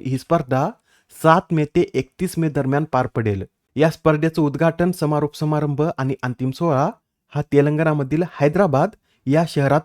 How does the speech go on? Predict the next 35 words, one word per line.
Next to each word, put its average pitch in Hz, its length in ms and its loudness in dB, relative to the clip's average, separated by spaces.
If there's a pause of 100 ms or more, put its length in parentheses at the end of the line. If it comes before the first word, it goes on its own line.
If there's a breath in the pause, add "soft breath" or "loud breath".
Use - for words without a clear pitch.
पार 120 160 4
पडेल. 104 360 -2 (400)
मित्रांनो, 175 460 4
याआधी 160 520 2 (140)
एकाहत्तरावी 165 680 0
मिस 165 240 0
वर्ल्ड 147 160 2
स्पर्धा 147 460 0 (240)
भारतातच 135 540 -2 (100)
आयोजित 139 260 -2 (100)
करण्यात 135 340 -4
आली 156 160 -2
असून 160 280 -4
याचं 139 300 -2
आयोजन 147 380 0 (200)
मुंबईमध्ये 175 560 0
करण्यात 147 340 -4
आलं 131 160 -2
होतं 131 300 -2 (340)
व 143 80 4
भारतामध्ये 156 760 0
अठ्ठावीस 185 500 0
वर्षानंतर 185 580 2
या 185 100 2
स्पर्धेचं 170 500 -2
आयोजन 165 280 -2
करण्यात 147 360 -4
आलं. 127 240 -2 (240)
याआधी 180 500 4
एकोणीसशे 190 460 0
शहाण्णव 160 340 -2
मध्ये 147 260 0
ही 143 100 -2
स्पर्धा 135 360 -4
भारतात 127 380 -4